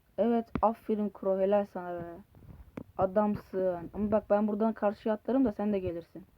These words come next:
O zaman ben şöyle bir taktik yaparım abi. Atlarım. Geri bir daha atladım. Uy!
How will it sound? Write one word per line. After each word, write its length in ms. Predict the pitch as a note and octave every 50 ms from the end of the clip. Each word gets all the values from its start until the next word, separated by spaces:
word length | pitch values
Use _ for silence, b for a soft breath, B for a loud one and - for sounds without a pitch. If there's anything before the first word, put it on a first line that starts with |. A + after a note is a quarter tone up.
| B B B B B B B - -
O 40 | -
zaman 260 | G3 G#3 G#3+ G#3+ G#3
ben 120 | G#3 G3+
şöyle 180 | G#3+ - G#3 G#3
bir 100 | G3+ -
taktik 360 | - G3 F#3+ - _ _ -
yaparım 300 | G3 G3+ - E3+ D#3+ E3 E3+
abi. 160 | E3 E3 E3+ F#3+ A3 - _ _ _ _ _ _ - _ _ _ _ - - _ _ _ _ _ _ _ _ _ _ - - -
Atlarım. 680 | F3 G3 - _ - G#3+ A3 A3+ B3 B3+ C4+ C#4+ D4+ - _ - - _ _ _ - -
Geri 340 | - G#3 G#3+ B3+ C#5+ C#5+ - - _ _ _ _ _ _ _ _ _ _ _ G#3
bir 220 | G#3+ C#4 D4 A3+
daha 400 | C4 B3 B3 C#4 D4+ D4 - - - -
atladım. 560 | B3 B3 - B3 C4 C4 A#3+ C4 C4+ B3 - -
Uy! 880 | - D4+ E4 D#4+ D#4+ D#4 D#4 D4+ D4+ D4 D4 C#4+ C#4+ C#4+ C#4 C#4 C#4